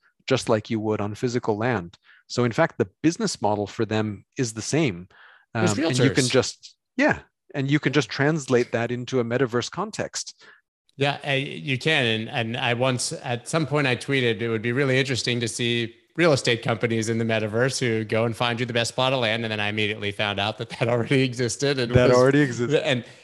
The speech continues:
Speaker 2: and, and was very much a thing. And, but there's a lot of pushback about land in the metaverse, right? Because,
Speaker 1: Mm-hmm.
Speaker 2: and admittedly, I was guilty of this initially too. You think of land being valuable in the real world because of the scarcity, right?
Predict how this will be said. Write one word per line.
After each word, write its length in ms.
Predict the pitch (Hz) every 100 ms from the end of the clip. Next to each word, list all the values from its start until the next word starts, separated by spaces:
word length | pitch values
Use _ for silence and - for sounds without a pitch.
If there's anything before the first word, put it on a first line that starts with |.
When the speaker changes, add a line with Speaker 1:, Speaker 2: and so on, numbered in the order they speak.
| -
Speaker 2:
and, 220 | 139 147
and 200 | 143 127
was 120 | 123
very 220 | 110 131
much 200 | 123 117
a 40 | 123
thing. 260 | 175 147 - - -
And, 300 | 143 147 135
but 120 | 151
there's 140 | 160 151
a 60 |
lot 180 | 175 190
of 80 | -
pushback 540 | 180 165 - 120 113
about 260 | 117 117 107
land 300 | 123 120 113
in 80 | 113
the 80 |
metaverse, 520 | 113 117 101 92 87 -
right? 240 | 107 110
Because, 520 | 101 - 131 139 220
Speaker 1:
Mm-hmm. 140 | - 427
Speaker 2:
and 440 | 123 120 117 - - _ _ _ _ _ _ _ -
admittedly, 420 | 127 143 135 131 127
I 100 | 127
was 140 | 110
guilty 320 | 131 123 120
of 80 | 110
this 240 | 113 -
initially 300 | 117 104 120
too. 280 | 113 170 107 110
You 160 | 117
think 240 | 113 156 147
of 380 | 127 113 104 113
land 420 | 123 120 113 101 _ -
being 260 | 120 113 104
valuable 580 | 110 110 110 110 110
in 80 | 107
the 80 | 104
real 200 | 104 104
world 240 | 101 98
because 320 | 98 95 95 90
of 140 | 87
the 100 | 95
scarcity, 560 | - 90 76 - 62 101
right? 220 | 92